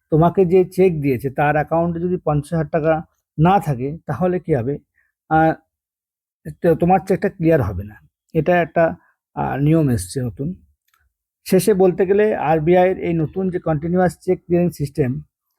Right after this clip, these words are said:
ভারতীয় ব্যাংকিংকে নিয়ে যাচ্ছে এক নতুন যুগে, সত্যিকারের নতুন যুগে নিয়ে যাবে। কারণ অসাধারণ একটা সিস্টেম এনেছে। মানুষ যদি সেম ডেটে টাকা পেয়ে যায়, তাহলে কিন্তু,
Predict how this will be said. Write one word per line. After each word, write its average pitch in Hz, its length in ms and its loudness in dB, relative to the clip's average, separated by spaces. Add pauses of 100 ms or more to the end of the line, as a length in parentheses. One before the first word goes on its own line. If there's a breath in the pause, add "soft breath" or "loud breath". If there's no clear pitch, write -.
(200)
ভারতীয় 160 420 2
ব্যাংকিংকে 156 580 0
নিয়ে 147 180 2
যাচ্ছে 151 260 -2
এক 160 100 0
নতুন 143 320 -2
যুগে, 107 280 -6
সত্যিকারের 214 540 0
নতুন 185 320 0
যুগে 151 160 0
নিয়ে 120 200 -2
যাবে। 113 200 -8 (480)
কারণ 147 220 0
অসাধারণ 180 540 2
একটা 170 160 -2
সিস্টেম 156 420 -2
এনেছে। 127 380 -4 (380)
মানুষ 170 260 2
যদি 190 200 2
সেম 170 280 2
ডেটে 170 160 -2
টাকা 151 260 2
পেয়ে 175 220 2
যায়, 139 240 0 (600)
তাহলে 156 260 2
কিন্তু, 170 440 -2